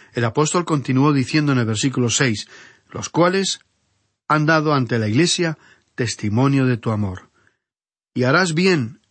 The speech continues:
en encaminarlos como es digno de su servicio a Dios, para que continúen su viaje".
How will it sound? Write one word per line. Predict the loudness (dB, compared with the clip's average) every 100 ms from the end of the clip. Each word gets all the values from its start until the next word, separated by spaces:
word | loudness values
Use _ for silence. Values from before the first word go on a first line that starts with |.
| -6
en | -2
encaminarlos | -2 -2 0 2 2 2 -2
como | -4 -2 0
es | 2
digno | 2 2 0
de |
su | -2
servicio | -4 -2 0 -2 -4
a | 2
Dios, | 2 2 -4 -20 -20 -20 _ _
para | -2 -2 -4
que | -4
continúen | -2 -2 0 2 4 2
su | 0 -2 -2
viaje". | 0 -2 -4 -12